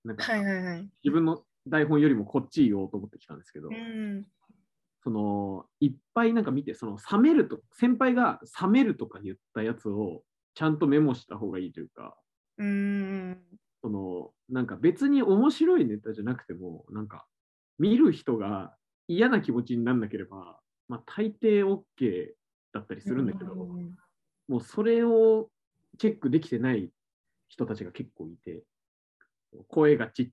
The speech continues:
Speaker 1: ちゃい、その、固有名詞出す、
Speaker 2: うん。
Speaker 1: い-、嫌な話する、
Speaker 2: <laughs>
Speaker 1: あ、明らかなバッドエンディング、
Speaker 2: はいはいはい。
Speaker 1: その、もう人が死にまくるとか、
Speaker 2: うんうんうん。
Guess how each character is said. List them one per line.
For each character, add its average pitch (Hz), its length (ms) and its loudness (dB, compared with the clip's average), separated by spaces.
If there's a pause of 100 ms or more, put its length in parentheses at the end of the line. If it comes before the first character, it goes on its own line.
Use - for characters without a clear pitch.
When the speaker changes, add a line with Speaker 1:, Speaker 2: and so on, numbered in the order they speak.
Speaker 1:
ち 147 80 2
ゃ 131 60 4
い、 143 320 4 (280)
そ 120 100 -8
の、 98 320 -8 (100)
固 135 140 2
有 127 100 4
名 135 160 2
詞 123 140 -2
出 123 120 -2
す、 139 160 -6
Speaker 2:
う 127 260 0 (360)
ん。 190 440 -6 (220)
Speaker 1:
い-、 123 80 -16 (100)
嫌 156 280 4
な 139 120 2
話 123 400 -4
す 123 160 -2
る、 135 320 4 (320)
Speaker 2:
<laughs> 214 580 -6 (380)
Speaker 1:
あ、 170 420 -2
明 247 60 4
ら 220 120 4
か 208 100 2
な 196 100 2
バ 151 200 0
ッ 151 120 -12
ド 151 140 6
エ 151 80 6
ン 143 100 4
デ 123 80 4
ィ 110 60 0
ン 110 40 -6
グ、 123 280 0 (320)
Speaker 2:
は 196 140 -8
い 180 100 -10
は 180 100 -12
い 175 60 -12
は 170 40 -16
い。 175 220 -16
Speaker 1:
そ 131 60 -6
の、 123 60 0
も 131 200 2
う - 60 -8
人 - 280 0
が 190 80 4
死 - 200 -2
に 185 100 6
ま 175 140 4
く 165 120 0
る 120 100 -2
と - 80 -20
か、 - 220 -14 (280)
Speaker 2:
う 220 60 -8
ん - 20 -2
う - 20 -2
ん - 20 0
う 196 760 -2
ん。 190 120 -16